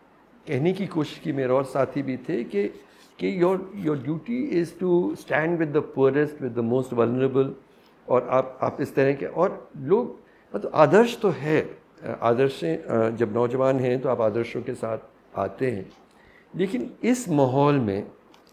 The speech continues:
मेरा आखिरी सवाल, और ये गंभीर सवाल है, और ये, अ, ये बातचीत भी बहुत हद तक,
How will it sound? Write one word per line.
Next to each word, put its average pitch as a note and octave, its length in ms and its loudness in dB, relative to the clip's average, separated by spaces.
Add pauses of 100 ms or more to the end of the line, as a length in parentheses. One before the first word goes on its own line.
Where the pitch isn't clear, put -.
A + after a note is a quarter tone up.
(260)
मेरा C#3+ 180 4
आखिरी D3+ 420 2
सवाल, A#2 420 2
और - 260 0 (120)
ये - 260 -6 (720)
गंभीर D3 360 2
सवाल A#2+ 380 2
है, F3+ 120 0
और - 280 -4
ये, C#3+ 460 -2 (680)
अ, G#2+ 320 8 (160)
ये C3 120 2
बातचीत D#3 540 4
भी F#3 300 2
बहुत D#3+ 500 0
हद F3 100 4 (140)
तक, F3 240 6